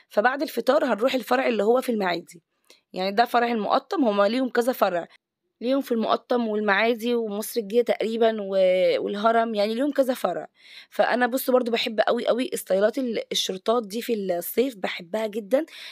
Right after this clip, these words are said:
بتبقى خفيفة وفي نفس الوقت بت-، بتبقى، بتبقى سهلة بالنسبة كمان للأم والأولاد، يعني بتتلبس بسرعة كده فبتبقى حلوة. المهم ان هو برضو ما كانش عندهم ألوان كتير قوي، فأنا عجبني قوي اللي هو اللون الك-، اللي هو البينك ده،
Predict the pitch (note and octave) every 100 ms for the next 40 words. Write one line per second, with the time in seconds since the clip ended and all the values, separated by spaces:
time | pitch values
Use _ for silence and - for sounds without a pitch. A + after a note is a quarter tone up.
0 | - - - - A3+ A3+ A#3 A#3 G#3+ A3+
1 | - A#3 A3+ - A#3 G3 G#3+ _ G3+ G3+
2 | G3+ G3 F#3+ F#3+ F#3+ - - - _ -
3 | G3+ - - - - G#3+ G#3 - G#3+ C4+
4 | E4+ C4+ A3 A#3 A#3+ A#3+ - A#3+ B3+ -
5 | B3 C4+ C4 G#3+ - F#3 G#3 G#3 F#3 F3+
6 | - - A3+ G3+ G3 C4+ A#3+ - C4+ -
7 | - - - C4+ _ _ _ - - -
8 | A#3+ D#4 D4 D4+ C#4+ C4 C4+ A3+ - A3
9 | B3+ - A3 B3+ A#3+ - - D#4 B3+ B3+
10 | A3+ A#3 B3+ B3 A#3 C4 A3+ A#3 A#3 A3+
11 | B3 - E3+ - G3 G3+ A#3+ F#3 A#3+ B3+
12 | F3+ G#3 C4